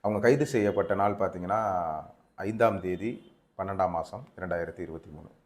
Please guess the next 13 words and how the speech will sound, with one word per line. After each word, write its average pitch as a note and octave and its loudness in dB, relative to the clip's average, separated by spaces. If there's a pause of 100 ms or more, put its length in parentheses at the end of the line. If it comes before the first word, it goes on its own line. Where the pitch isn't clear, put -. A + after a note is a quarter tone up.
வேலைக்கு F#2 -4
போய் G#2 4
ரெண்டு F#2 -2
மாசம்தான். F#2 0 (1200)
எதுக்காக B2+ 6
கைது G#2+ 2
செய்யப்பட்டிருக்காங்கன்னா, F#2 -2
போதைப் G#2+ -4
பொருள் G2+ -6 (1000)
கடத்தியதாக F2+ 2
வந்து E2+ -2
கைது E2+ -4
செய்யப்பட்டிருக்காங்க. D2+ -8